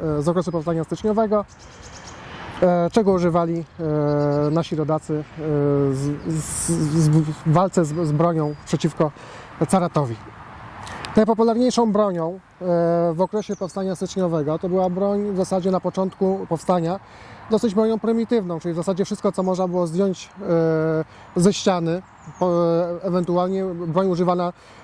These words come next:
typowo do wyżywienia, czyli do polowań. E, w ręku mam, e, dubeltóweczkę małą na ptaki, to jest broń typowo myśliwska, to jest broń oryginalna, e, z tego okresu, w pełni,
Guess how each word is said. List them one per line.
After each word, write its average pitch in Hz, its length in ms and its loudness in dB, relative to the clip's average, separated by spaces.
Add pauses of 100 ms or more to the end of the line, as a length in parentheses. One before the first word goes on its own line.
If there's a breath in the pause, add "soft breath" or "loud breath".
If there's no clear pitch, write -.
typowo 185 420 2
do 165 300 -2
wyżywienia, 170 440 -2
czyli 165 140 -4
do 151 80 -2
polowań. 160 400 -2
E, 214 60 -12 (1500 loud breath)
w 156 100 -6
ręku 196 280 0
mam, 170 320 -2 (440)
e, 156 500 2
dubeltóweczkę 175 640 0
małą 165 280 0
na 190 140 0
ptaki, 147 320 -6
to 151 60 -4
jest 147 100 -4
broń 175 180 -2
typowo 175 300 -2
myśliwska, 151 440 -4
to 156 100 -2
jest 151 100 -4
broń 170 200 0
oryginalna, 185 640 0
e, 170 40 -6 (760)
z - 60 -16
tego 165 200 0
okresu, 156 480 -4 (720 loud breath)
w - 40 -6
pełni, 185 400 2